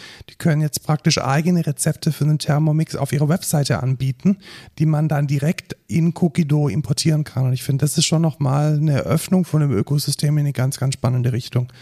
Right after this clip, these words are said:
Sie haben's dann schon nochmal so gemacht, dass das praktisch in einem eigenen Bereich dann erscheint. Also es ist jetzt nicht so, dass das jetzt dann ein gemischtes Repository ist und man jetzt ganz viel Quatsch da drin hat. Das ist nicht der Fall.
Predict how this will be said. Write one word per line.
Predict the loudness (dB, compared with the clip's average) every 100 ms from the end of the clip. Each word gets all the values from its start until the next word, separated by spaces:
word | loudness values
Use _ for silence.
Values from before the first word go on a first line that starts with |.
| -20 -20 -20 -8
Sie | -2 2
haben's | 2 0
dann | 0 2
schon | 2 2
nochmal | 0 0 0
so | 2 0
gemacht, | 2 0 -2
dass | -4
das | -2 -2
praktisch | -2 -2 0 -2
in | 0
einem | 0
eigenen | 0 0 0 0
Bereich | 0 -2 0 0 0
dann | 0 0
erscheint. | -2 -2 -2 0 0 0
Also | 0 -2
es | -4
ist | -2
jetzt | -2 0
nicht | -2 0
so, | 0
dass | 0 -2
das | -2
jetzt | -2 -2
dann | -2 0
ein | -2
gemischtes | -2 0 0 -2 -6 -4
Repository | -2 -2 -2 0 0 0
ist | -2 -2
und | -2
man | -2
jetzt | -2 -2
ganz | -4
viel | -2 -2
Quatsch | -2 -2 0
da | -2
drin | -2 -2
hat. | -2
Das | -4 -8
ist | -2
nicht | -2 0
der | -2
Fall. | 0 0